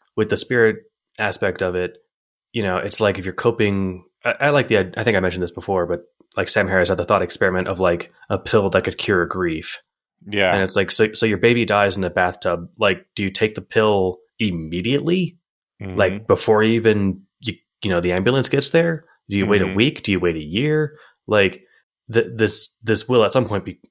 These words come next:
Speaker 1: like, a kind of question that we do have to ask ourselves when that sort of self-modification becomes possible.
Speaker 2: Mm-hmm.
Speaker 1: Um,
Speaker 2: And I think
Speaker 1: he's
Speaker 2: June's
Speaker 1: not,
Speaker 2: answer is a
Speaker 1: he's
Speaker 2: good
Speaker 1: not
Speaker 2: one. Maybe you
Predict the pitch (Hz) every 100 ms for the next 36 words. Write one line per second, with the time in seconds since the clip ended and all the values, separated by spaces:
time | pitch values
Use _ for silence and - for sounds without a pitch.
0 | - 95 87 _ 98 - _ - 113 104
1 | - 95 98 92 92 90 101 110 - 85
2 | 90 87 90 90 92 87 98 90 95 87
3 | 90 98 92 90 92 87 - 113 98 85
4 | 82 82 - _ _ - 92 95 101 101
5 | 92 82 78 - _ _ _ 123 143 -
6 | 185 135 127 120 135 - 151 143 135 -
7 | 135 110 101 87 104 - 110 110